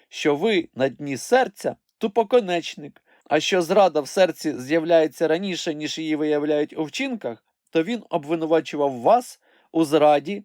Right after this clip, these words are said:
і категорично вимагав вашої смерті. До цієї думки приєднався і скарбничий.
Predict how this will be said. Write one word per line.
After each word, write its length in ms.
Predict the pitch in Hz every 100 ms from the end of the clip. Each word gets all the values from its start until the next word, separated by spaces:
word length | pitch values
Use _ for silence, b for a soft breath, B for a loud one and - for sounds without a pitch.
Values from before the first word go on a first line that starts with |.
| _
і 120 | - 151
категорично 680 | 160 165 156 160 165 160 156
вимагав 500 | 156 147 147 160 -
вашої 500 | 123 143 147 - 175
смерті. 640 | 175 226 254 226 - 110 - _ _ _
До 160 | 123 170
цієї 440 | - 202 202 185
думки 440 | 156 254 262 196 156
приєднався 600 | 160 156 147 180 202 220
і 100 | 226
скарбничий. 800 | - 233 180 170 160 - 143